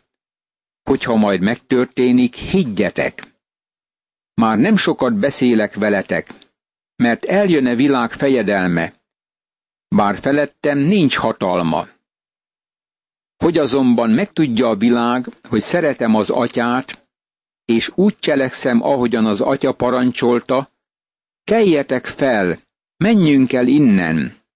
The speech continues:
János evangéliuma, tizennegyedik rész, huszonnyolcadik verstől a harmincegyedik versig. Jézus megmondja nekik, hogy örvendezzenek annak, hogy elmegy,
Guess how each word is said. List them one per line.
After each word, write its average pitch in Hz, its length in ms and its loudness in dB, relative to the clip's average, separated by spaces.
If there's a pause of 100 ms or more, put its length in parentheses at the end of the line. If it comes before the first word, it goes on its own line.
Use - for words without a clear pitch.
(640)
János 107 400 0
evangéliuma, 110 840 2 (920)
tizennegyedik 113 760 0
rész, 113 520 -2 (580)
huszonnyolcadik 127 880 0
verstől 117 640 -2 (280)
a 120 80 -4
harmincegyedik 110 1040 0
versig. - 680 -4 (1800)
Jézus 110 420 0
megmondja 131 540 2
nekik, 110 500 -2 (420)
hogy - 260 -2
örvendezzenek 123 1000 2
annak, 123 460 0
hogy 113 220 -2
elmegy, 107 720 -2